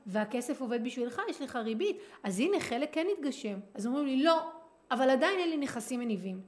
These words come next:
אז חלק מהתפקיד, מהעבודה שלנו, היא, הוא,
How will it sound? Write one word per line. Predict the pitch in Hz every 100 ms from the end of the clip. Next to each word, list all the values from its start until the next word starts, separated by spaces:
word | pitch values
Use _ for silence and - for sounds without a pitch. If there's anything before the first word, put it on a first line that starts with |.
| - _ _ _ _ _ _ _ _
אז | 220 208 180 - -
חלק | - 277 302 370 294
מהתפקיד, | 254 220 214 - - 302 185
מהעבודה | 196 190 180 202 220
שלנו, | 220 202 196 247 339 - - - _ -
היא, | 277 370 - - - _ _ _
הוא, | 277